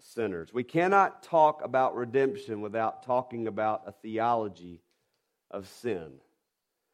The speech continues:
So here you go, preacher. There you go, talking about sin again. That's why I don't like to go to church anymore. They're always talking about sin.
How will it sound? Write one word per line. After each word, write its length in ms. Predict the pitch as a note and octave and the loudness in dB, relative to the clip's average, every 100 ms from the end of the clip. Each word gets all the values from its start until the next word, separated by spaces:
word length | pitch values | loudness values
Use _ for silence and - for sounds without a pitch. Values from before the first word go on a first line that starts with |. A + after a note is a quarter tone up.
| _ _ _ _ _ _ | _ _ _ _ _ _
So 80 | G2+ | -4
here 220 | B2+ D#3 | 2 4
you 160 | D#3 | 4
go, 260 | C#3+ C3 A#2 | 4 4 2
preacher. 420 | - A#2+ A#2 B2 | 0 -4 -4 -4
There 160 | A#2 C3+ | 0 2
you 160 | C#3+ | 2
go, 300 | C3 A#2+ A#2 | 2 2 2
talking 420 | A2+ B2 C3+ C#3 C#3+ | 0 2 2 2 0
about 380 | C#3 C#3 B2+ | 2 2 0
sin 460 | - - C#3 A#2+ G2+ | -8 2 2 4 0
again. 400 | F#2+ G#2+ A2 A2+ | -4 -4 -2 -2
That's 200 | A2+ - | -2 -2
why 120 | B2 | -2
I 40 | B2+ | -2
don't 120 | G2+ | 0
like 180 | C3 C3 | -2 -2
to 60 | |
go 160 | B2 C3+ | -2 -2
to 60 | |
church 460 | C3 - C#3 G#2 - | -4 -2 0 0 -6
anymore. 420 | G2+ G2 G2 G#2 | -8 -6 -6 -6
They're 140 | G#2 G#2+ | -4 -2
always 240 | B2 B2+ | -2 -4
talking 320 | - B2+ B2+ | -2 -2 -2
about 320 | A2+ A#2+ A2 | -6 -6 -6
sin. 500 | - - A2 F#2 E2+ | -10 -8 -6 -6 -10